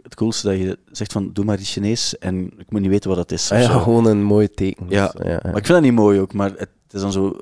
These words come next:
Speaker 1: net zoals een anker bijvoorbeeld.
Speaker 2: Ja.
Speaker 1: Zo een, een, ik weet het niet, ik vind het
Speaker 2: Dat
Speaker 1: moeilijk
Speaker 2: vind
Speaker 1: om
Speaker 2: ik, eh, als dat dan zo bij een bepaalde cultuur hangt of zo, dan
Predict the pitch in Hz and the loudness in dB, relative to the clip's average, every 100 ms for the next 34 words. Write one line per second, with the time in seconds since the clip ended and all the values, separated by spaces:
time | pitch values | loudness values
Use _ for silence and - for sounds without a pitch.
0 | - 101 101 110 123 107 - 113 107 95 | -12 -10 -8 -4 -2 -2 0 0 0 -4
1 | 90 90 90 90 92 90 90 98 95 98 | -4 -6 -6 -6 -4 0 0 -2 -6 -8
2 | 90 85 _ _ _ _ - - 330 370 | -10 -10 _ _ _ _ -20 0 2 4
3 | 220 123 - 107 117 139 - 147 123 135 | 2 -2 -4 -2 2 4 4 2 4 2
4 | - 101 117 120 123 113 110 110 98 107 | 2 0 2 2 2 2 2 2 4 2
5 | 104 98 107 107 107 - - - 120 143 | 2 0 2 2 0 -4 -4 0 2 2
6 | 143 - 101 101 123 139 135 - 131 120 | 0 -6 -6 -2 -2 -2 -6 -4 0 2
7 | 107 107 | 2 0